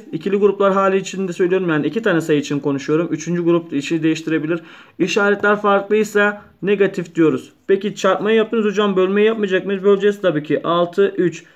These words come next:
Altı üçe böldük iki. İşaretler aynı olduğu için artı iki. Eksi altı bölü eksi üç. İşaretler aynı olduğu için yine pozitif olacak.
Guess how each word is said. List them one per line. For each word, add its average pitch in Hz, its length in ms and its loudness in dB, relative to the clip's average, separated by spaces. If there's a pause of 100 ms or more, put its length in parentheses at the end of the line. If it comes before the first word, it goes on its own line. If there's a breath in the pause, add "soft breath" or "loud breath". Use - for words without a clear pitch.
(200 soft breath)
Altı 170 260 0
üçe 202 200 0
böldük 175 320 0
iki. 180 320 -2 (220 loud breath)
İşaretler 180 580 0
aynı 180 240 2
olduğu 170 160 2
için 180 420 -2
artı 160 340 -2
iki. 156 280 -6 (280 loud breath)
Eksi 165 260 0
altı 185 320 0
bölü 175 220 4
eksi 160 240 0
üç. 185 180 -2 (240 soft breath)
İşaretler 175 480 0
aynı 175 240 2
olduğu 160 160 2
için 175 320 -2 (260 loud breath)
yine 180 180 -2
pozitif 180 360 -4
olacak. 180 480 -2